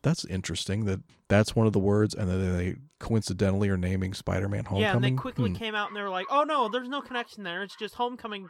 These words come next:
Speaker 2: because, you know, he's in high school. Get it? High school Homecoming, get it?"
Speaker 1: Mm, yeah, and he's coming back to Marvel.
Speaker 2: Yeah.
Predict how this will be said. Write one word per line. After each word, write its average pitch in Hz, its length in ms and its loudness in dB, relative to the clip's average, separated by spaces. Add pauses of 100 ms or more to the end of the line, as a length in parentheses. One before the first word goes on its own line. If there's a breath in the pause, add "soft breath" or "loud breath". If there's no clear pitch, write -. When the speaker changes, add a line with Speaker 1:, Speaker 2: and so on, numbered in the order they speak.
(120)
Speaker 2:
because, 190 260 -8
you 214 100 -8
know, 190 160 -4
he's 202 160 -10
in 196 80 -8
high 190 180 -4
school. 247 280 -10
Get 185 140 -8
it? 240 160 -6 (220)
High 196 100 -10
school 214 320 -10
Homecoming, 214 500 -12
get 214 140 -10
it?" 247 160 -10 (100)
Speaker 1:
Mm, 104 140 -6 (580)
yeah, 98 320 0
and 107 120 0
he's 98 100 0
coming 95 260 0
back 92 260 2
to 98 200 -2
Marvel. 98 500 2
Speaker 2:
Yeah. 151 280 -6